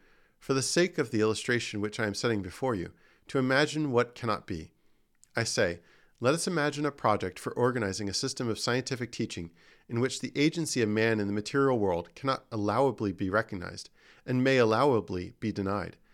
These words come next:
Physical and mechanical causes are exclusively to be treated of. Volition is a forbidden subject.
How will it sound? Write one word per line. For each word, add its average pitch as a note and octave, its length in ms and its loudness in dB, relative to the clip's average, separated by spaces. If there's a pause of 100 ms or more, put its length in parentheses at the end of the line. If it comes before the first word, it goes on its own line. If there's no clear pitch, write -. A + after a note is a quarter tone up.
(340)
Physical E3+ 440 2
and C3+ 100 2
mechanical B2+ 440 -2
causes G#2+ 520 -4
are A2 160 -2
exclusively C3+ 600 -2
to A#2 60 0
be G#2+ 140 -2
treated G2 340 -4
of. G2+ 180 -4 (360)
Volition B2+ 560 4
is G#2 160 -4
a G#2 40 0
forbidden G2+ 440 -4
subject. - 500 -4